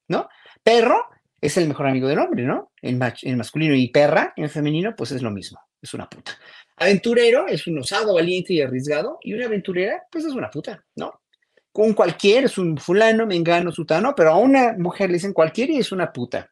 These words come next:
¿no? Callejero, pues, es de la calle, es, es urbano, ¿no? Y callejera,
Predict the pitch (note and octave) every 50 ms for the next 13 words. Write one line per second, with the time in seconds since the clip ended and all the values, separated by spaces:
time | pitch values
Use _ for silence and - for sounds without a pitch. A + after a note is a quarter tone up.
0 | _ _ C#3 D#3 - - - _ _ _ _ _ _ _ _ _ - F#3+ F#3 F#3+
1 | F#3+ - - A#3+ B3+ C4+ E4 G4 G4 - D3 - E3+ D#3+ D3+ B2 F#2+ - - A#2+
2 | C#3 C3+ - B2+ C#3+ C#3 - - D#3 D#3+ - E3 C#3+ - F3 D3 D3 D3+ F#3 C4+
3 | D#4+ D4 A#3+ - - _ - C#3 F3 - - _ _ _ _ _ _ _ _ _
4 | - C#3+ - D#3+ D#3 F3 E3+ - - F#3+ A3 D#4+ F4+ -